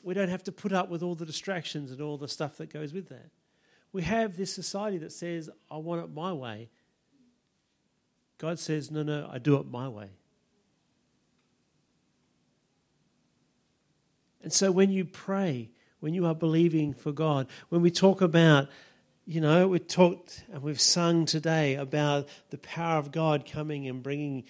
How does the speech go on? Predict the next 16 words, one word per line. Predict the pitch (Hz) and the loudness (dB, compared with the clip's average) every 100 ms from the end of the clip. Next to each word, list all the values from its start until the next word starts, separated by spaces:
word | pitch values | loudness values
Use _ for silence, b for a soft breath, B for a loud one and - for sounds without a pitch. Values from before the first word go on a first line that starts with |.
| b b b - | b b b -20
bringing | - 175 196 190 | -6 -2 0 0
a | 147 | 0
move | 151 151 175 175 156 139 | 0 8 12 12 12 4
that | 151 135 - - | -4 -6 -6 -10
will | 135 131 - | -12 -12 -8
change | - - 170 160 147 120 | -6 -4 -2 -2 -4 -6
and | 127 120 | -8 -4
shake | - - 175 147 - b b b | -2 -2 0 -2 -4 b b b
this | 135 147 - | -6 -4 -2
nation. | 143 147 160 - - 110 _ _ _ _ _ _ _ _ 196 _ _ _ _ _ _ _ - | -4 -4 -2 -4 -6 -18 _ _ _ _ _ _ _ _ _ _ _ _ _ _ _ _ -12
And | 147 | -6
that's | 175 175 - | -6 -4 -6
the | 147 | -6
heart | 156 185 170 | -4 -4 -4
of | 143 139 | -6 -8
God. | 156 156 123 | -6 -6 -8